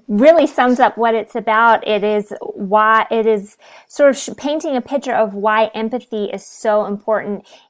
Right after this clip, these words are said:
in loving our neighbors. Um, it shows us how to love our neighbors well because we're all different. So we've all walked around in our own shoes for our whole lives. We know exactly what we need to feel loved and what,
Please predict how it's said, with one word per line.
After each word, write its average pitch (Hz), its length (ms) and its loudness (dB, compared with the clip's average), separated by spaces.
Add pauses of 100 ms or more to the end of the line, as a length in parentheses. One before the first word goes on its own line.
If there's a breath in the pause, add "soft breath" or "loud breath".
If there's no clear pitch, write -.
(160)
in 226 400 -2
loving 190 440 -2
our 175 120 -8
neighbors. - 640 -12
Um, 190 380 -4
it - 260 -6
shows 208 360 -4
us 185 160 -12
how 233 460 -2
to 240 140 -12
love 214 220 -2
our 202 100 -8
neighbors 190 440 -12
well 175 360 -6 (380 loud breath)
because 196 540 -2
we're 214 100 4
all 208 240 0
different. 202 500 -8
So 226 120 -6
we've 202 120 -4
all 202 200 0
walked 202 300 -4
around 208 280 -4
in 202 140 -6
our 185 120 -6
own 202 280 -6
shoes 226 420 -8
for 220 140 -6
our 196 220 0
whole 202 200 -6
lives. 240 300 -4
We 247 100 -4
know 247 140 -4
exactly 240 440 -2
what 220 220 -8
we 240 140 -2
need 214 560 -4
to 247 120 -10
feel 208 300 -6
loved 196 380 -2
and 196 140 -8
what, 196 200 -4